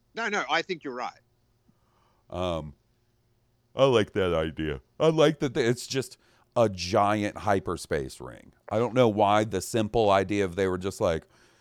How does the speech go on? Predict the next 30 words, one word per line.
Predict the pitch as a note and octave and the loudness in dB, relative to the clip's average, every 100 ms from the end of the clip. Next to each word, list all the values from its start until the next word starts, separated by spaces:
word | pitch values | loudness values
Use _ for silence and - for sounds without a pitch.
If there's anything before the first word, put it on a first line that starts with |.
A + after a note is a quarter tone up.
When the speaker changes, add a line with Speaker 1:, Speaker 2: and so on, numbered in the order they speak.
| _ | _
Speaker 2:
"I | - | 2
don't | F#3 C#3+ | 4 6
know, | C#3 | 4
man, | C#3+ D3+ D#3+ | 4 0 0
let's | E3+ - | -2 -2
make | D#3 C#3+ | -2 2
a | A2+ | 0
giant | F#2+ F2 E2 A2+ A#2 A#2 G#2+ F2+ | -2 -12 -2 2 4 2 -2 -2
one | F2+ E2 E2 | -2 -2 -2
with | E2 - | -6 -6
Super | - - A#2+ A2+ | -10 -4 -2 -2
Star | - G#2+ G2+ | -2 2 2
Destroyer | F#2 - G2 F2 E2 D#2 - | 0 -6 -2 0 0 -2 -4
engines." | E2+ D#2 C2+ C2+ C2 - - | -6 -6 -8 -10 -12 -18 -16
I | F#2 | -10
was | D#2+ | -6
like, | E2+ | -4
"Okay, | D#2+ A2 A#2 | -4 -2 0
yeah, | A2+ A#2+ | 0 -2
cool, | - B2+ - | -2 -4 -4
I'm | G2 G2 | -4 -2
in." | G2 D#2 - _ _ _ _ _ _ _ - _ - - _ | -2 -4 -10 _ _ _ _ _ _ _ -20 _ -20 -20 _
Speaker 1:
Yeah, | B3 - _ _ | -16 -16 _ _
and | F3+ F3+ G3 | -12 -10 -10
that's | A#3+ - | -12 -14
the | A3+ | -14
sort | - E3+ D#3 | -8 -4 -2
of, | C#3+ - _ - | -2 -4 _ -8
like, | C3+ C3 - _ _ G#2 | -4 -4 -6 _ _ -4
reference-y | B2 - C#3 C#3+ - - - | -2 2 4 4 4 0 -2